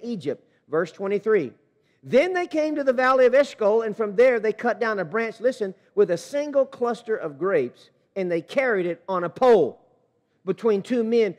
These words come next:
with some of the pomegranates and the figs." Can, now, now, have you ever bought a, have you ever gone to United or something, bought a cluster of grapes?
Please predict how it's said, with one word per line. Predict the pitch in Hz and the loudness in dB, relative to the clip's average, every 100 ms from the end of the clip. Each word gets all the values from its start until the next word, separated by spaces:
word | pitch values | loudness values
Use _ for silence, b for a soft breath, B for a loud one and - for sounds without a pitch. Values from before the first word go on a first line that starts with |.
| _ | _
with | 190 | -6
some | - 220 | -2 -4
of | 180 | -4
the | |
pomegranates | - 262 226 151 185 185 175 | -4 -4 -4 -4 -4 -4 -8
and | 170 | -10
the | 170 | 0
figs." | 214 180 - _ _ | 2 2 -2 _ _
Can, | 233 233 - | -2 -2 -6
now, | 220 214 135 | -4 -4 -2
now, | 214 196 b b - | -4 -6 b b -8
have | 233 | -4
you | 349 | -4
ever | 370 | -2
bought | 302 262 170 | 0 2 0
a, | 143 _ - | -4 _ -6
have | 226 | -2
you | |
ever | 311 247 | 0 0
gone | 190 240 226 | 0 0 0
to | 185 139 | -2 -4
United | 190 214 220 226 226 220 | -6 0 0 2 0 -2
or | |
something, | 208 226 233 214 b - | -4 -6 -6 -8 b -6
bought | 160 233 180 | 2 2 2
a | |
cluster | - 226 233 233 220 | -2 -2 -2 -2 -4
of | 202 170 | -4 -2
grapes? | 214 226 208 _ | 0 0 -2 _